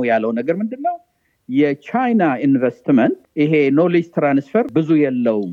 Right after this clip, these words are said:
ሲመጡ ማናጀሮቻቸውንም ኢንጂነሮቻቸውንም ሳ-፣ ብዙ ጊዜ ሰራተኞቻቸውንም ይዘው ስለሚመጡ ሰርተው ይሄዳሉ እንጂ ከዛ እኛ የምንቀስመው የምንማርበት አይነት ሁኔታ አይፈጥርም። ሁለተኛ ደግሞ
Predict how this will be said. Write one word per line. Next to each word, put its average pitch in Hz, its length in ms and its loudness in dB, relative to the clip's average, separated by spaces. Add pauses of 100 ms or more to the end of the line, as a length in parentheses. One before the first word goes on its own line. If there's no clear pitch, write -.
ሲመጡ 233 380 0 (500)
ማናጀሮቻቸውንም 156 1200 0
ኢንጂነሮቻቸውንም 165 1120 -2
ሳ-፣ - 220 -4
ብዙ 101 180 -6
ጊዜ 151 200 0
ሰራተኞቻቸውንም 165 1080 -2
ይዘው 156 240 -2
ስለሚመጡ 214 540 0 (680)
ሰርተው 202 360 -2
ይሄዳሉ 160 560 0
እንጂ 143 340 2
ከዛ 160 320 -4 (260)
እኛ 180 260 -2
የምንቀስመው 175 800 -2
የምንማርበት 147 1000 0
አይነት 143 300 -2 (380)
ሁኔታ 170 320 0 (280)
አይፈጥርም። 139 640 -4 (400)
ሁለተኛ 170 380 -2
ደግሞ 180 200 2